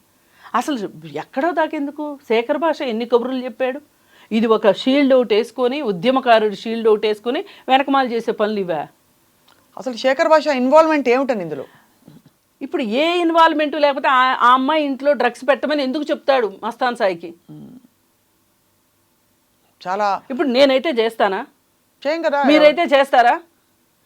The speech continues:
Speaker 1: అసలు అలాంటి వాడితోటి ఫోన్ కాల్ మాట్లాడడం. నువ్వు నికార్సైనోడివైతే, నువ్వు సరైనోడివైతే,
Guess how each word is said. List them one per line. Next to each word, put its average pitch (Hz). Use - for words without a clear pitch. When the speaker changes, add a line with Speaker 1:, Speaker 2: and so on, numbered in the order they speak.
Speaker 1:
అసలు 294
అలాంటి 269
వాడితోటి 311
ఫోన్ 330
కాల్ 381
మాట్లాడడం. 285
నువ్వు 277
నికార్సైనోడివైతే, 262
నువ్వు 240
సరైనోడివైతే, 220